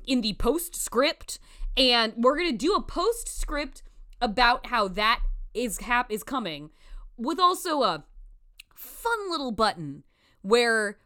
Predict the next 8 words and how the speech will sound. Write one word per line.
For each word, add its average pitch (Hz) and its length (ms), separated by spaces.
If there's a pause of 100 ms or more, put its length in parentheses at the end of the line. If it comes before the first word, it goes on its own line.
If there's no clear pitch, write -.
we 247 220
see 285 260
the 208 160
priest - 640
back 262 280
in 285 160
Spain, 196 680 (560)
uh, 214 460